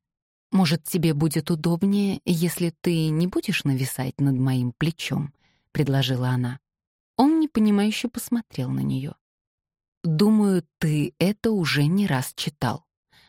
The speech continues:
так что тебе незачем читать это сейчас".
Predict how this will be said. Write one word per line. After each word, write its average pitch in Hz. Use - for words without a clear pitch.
так -
что -
тебе 175
незачем 147
читать -
это 135
сейчас". -